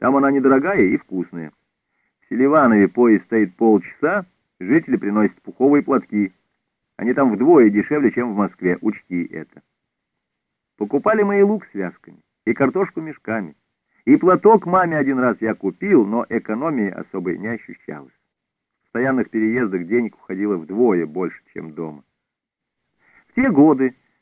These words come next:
когда мы начали жизнь на колесах, в каждой программе, кроме коверного,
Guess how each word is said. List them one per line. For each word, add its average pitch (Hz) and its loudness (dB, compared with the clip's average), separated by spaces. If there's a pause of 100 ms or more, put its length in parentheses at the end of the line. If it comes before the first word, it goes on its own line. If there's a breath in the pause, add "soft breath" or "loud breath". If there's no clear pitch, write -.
когда 117 -2
мы 147 0
начали 147 -2
жизнь 92 -6
на 98 -10
колесах, 160 -6 (360)
в - -20
каждой 214 0
программе, 156 -4
кроме - -10
коверного, 147 -2